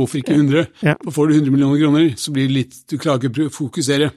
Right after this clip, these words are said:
Speaker 1: Så det beste jeg kan hjelpe gründerne med, det er å hjelpe gründerne med å få sin første betalende kunde.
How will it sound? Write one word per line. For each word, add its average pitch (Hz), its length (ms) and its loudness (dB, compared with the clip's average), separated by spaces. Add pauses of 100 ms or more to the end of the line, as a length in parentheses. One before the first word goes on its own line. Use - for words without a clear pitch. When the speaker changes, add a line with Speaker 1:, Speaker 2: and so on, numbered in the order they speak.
(440)
Speaker 1:
Så - 140 -8
det 160 80 0
beste 165 240 0
jeg 143 140 0
kan 160 100 2
hjelpe 147 240 0
gründerne 139 240 2
med, 165 160 2
det 156 80 2
er 151 80 2
å 156 80 2
hjelpe 139 220 -2
gründerne 131 180 2
med - 80 -4
å - 60 -10
få 131 40 -8
sin 147 200 -4
første 147 260 -2
betalende 139 320 0
kunde. 135 280 2